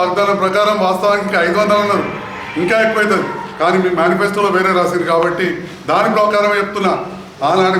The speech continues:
మద్దతు ధర పద్దెనిమిది వందల డెబ్బై ఉంటే ఇరవై రెండు వందలు ఇస్తా అన్నారు. ఇవాళ మద్దతు ధర రెండు వేల తొంభై అయింది కాబట్టి మూడు వందల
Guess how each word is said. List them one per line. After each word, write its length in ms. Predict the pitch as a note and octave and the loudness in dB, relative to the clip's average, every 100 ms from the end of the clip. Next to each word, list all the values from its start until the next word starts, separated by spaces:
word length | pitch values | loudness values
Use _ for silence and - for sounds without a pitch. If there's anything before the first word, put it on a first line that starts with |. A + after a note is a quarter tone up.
| E3 | 0
మద్దతు 280 | E3+ G3 G#3+ | 0 0 0
ధర 80 | G#3 G#3+ | 0 0
పద్దెనిమిది 300 | F3+ G3+ G3 | 0 0 0
వందల 160 | G3 F#3+ | 0 0
డెబ్బై 200 | F3+ F#3 F3+ | -2 0 2
ఉంటే 180 | F3 A3+ A#3 A#3 - - - - - | 2 2 2 -2 -8 -12 -20 -16 -6
ఇరవై 180 | E3+ A3 A3 | -2 2 2
రెండు 140 | G#3+ | 2
వందలు 220 | G#3 G3 F3 | 2 0 0
ఇస్తా 160 | F#3+ | 0
అన్నారు. 220 | E3+ C#3+ D3+ - - - - - A#2 | 0 0 -4 -10 -16 -20 -20 -18 -10
ఇవాళ 300 | C3+ F#3 G3 G3+ - G3 - - | -2 2 4 2 2 -2 -8 -10
మద్దతు 280 | C#3 F#3 F3+ | -6 -4 -2
ధర 120 | F#3 F3+ D#3 - - - - - | 0 2 0 -2 -8 -14 -16 -8
రెండు 180 | D3 F3+ G3+ | -4 0 2
వేల 140 | F#3+ F3+ | 2 0
తొంభై 220 | F3 F#3 F#3 | 0 2 4
అయింది 280 | F3+ F3 E3 - - - - C#3 | 2 2 -2 -6 -12 -16 -8 -2
కాబట్టి 360 | D#3+ F3+ F#3 D3 | 0 0 0 -2
మూడు 140 | E3 A3 | 0 2
వందల 180 | A3 A3 | 2 2